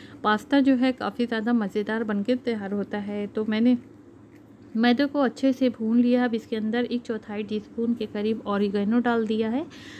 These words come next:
जिससे कि फ्लेवर काफ़ी अच्छा आता है, क्योंकि मैदे के साथ जो अच्छे से भून जाता है। उसके बाद मैंने आधा कप पानी डाल दिया और इसे अच्छे से मिक्स कर दिया है, क्योंकि मैंने मैदे को अच्छे से भून लिया था और इसे कंटिन्यू चलाते हुए हमें मिक्स कर लेना है ताकि गुठलियाँ वगैरह ना पड़ें।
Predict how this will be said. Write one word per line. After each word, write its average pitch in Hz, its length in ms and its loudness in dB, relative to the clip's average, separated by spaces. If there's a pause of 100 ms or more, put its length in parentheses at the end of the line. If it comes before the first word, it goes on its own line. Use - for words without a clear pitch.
(180)
जिससे 262 280 0
कि 285 160 -2
फ्लेवर 233 400 2
काफ़ी 214 420 0
अच्छा 240 280 0
आता 220 220 -2
है, 247 160 0
क्योंकि 233 360 -2 (120)
मैदे 202 300 2
के 247 140 0
साथ 208 280 -4
जो 240 280 -4
अच्छे 196 440 -2
से 269 200 0
भून 196 320 0
जाता 196 300 -4
है। 190 260 -4 (520)
उसके 254 280 0
बाद 233 320 -2
मैंने 240 340 6
आधा 202 260 -6
कप 226 220 -8 (100)
पानी 202 260 -4
डाल 220 240 -2
दिया 240 280 0
और 269 120 2
इसे 220 240 0
अच्छे 226 260 -4
से 233 200 0
मिक्स 208 320 -4
कर 233 220 -2
दिया 226 260 0
है, 269 120 2
क्योंकि 233 320 0
मैंने 226 280 0
मैदे 202 320 -2
को 233 140 -4
अच्छे 233 280 -2
से 226 180 -2
भून 208 240 -2
लिया 226 240 2
था 262 160 -2
और 277 100 2
इसे 240 200 0
कंटिन्यू 240 580 2
चलाते 202 420 -4
हुए 247 160 4
हमें 226 220 2
मिक्स 202 280 -6
कर 226 140 -2
लेना 226 300 0
है 262 140 2
ताकि 208 340 -6
गुठलियाँ 214 480 -2
वगैरह 214 420 0
ना 220 280 4
पड़ें। 196 360 -6